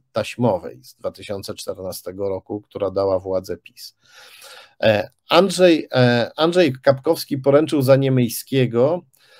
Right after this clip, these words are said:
za importera rosyjskiego węgla, gdy ten był oskarżony o oszukanie dwóch, e,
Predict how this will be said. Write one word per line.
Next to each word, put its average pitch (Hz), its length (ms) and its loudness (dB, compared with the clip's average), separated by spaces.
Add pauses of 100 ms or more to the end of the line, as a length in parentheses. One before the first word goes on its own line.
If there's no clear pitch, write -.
(160)
za 127 280 2
importera 135 600 4
rosyjskiego 131 640 0
węgla, 131 480 2
gdy 147 200 -4
ten 139 360 2
był 127 480 0
oskarżony 131 840 0
o 120 220 -6
oszukanie 131 600 -2
dwóch, 117 500 -8 (580)
e, 107 400 -4